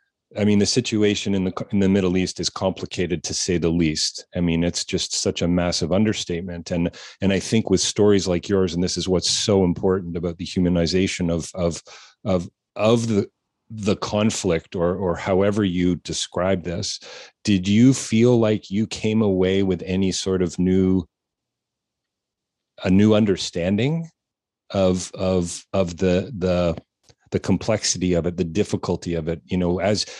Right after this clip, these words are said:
as you humanize, uh, uh, uh, uh, Hamouda and, and, uh, is it Ismail and Ali,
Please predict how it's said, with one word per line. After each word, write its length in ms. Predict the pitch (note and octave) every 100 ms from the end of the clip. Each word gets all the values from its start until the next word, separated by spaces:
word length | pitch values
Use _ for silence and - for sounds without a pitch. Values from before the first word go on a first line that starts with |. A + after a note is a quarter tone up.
| -
as 200 | G#2+ B2
you 120 | A#2 A#2
humanize, 760 | - B2 B2+ A2 F#2+ F2 -
uh, 60 | F#2+
uh, 560 | F#2 F#2 F#2+ F#2 F2+ -
uh, 60 |
uh, 400 | F#2 F#2 F#2+ G2
Hamouda 440 | F2+ G2 G#2 G2 G2
and, 200 | F#2 G2+
and, 180 | F2+ G#2
uh, 240 | G#2 F#2+
is 160 | G2 F#2
it 100 | F#2+
Ismail 440 | G2+ G2+ G2 G2
and 100 | F#2+
Ali, 420 | F2+ G2 F#2 D#2+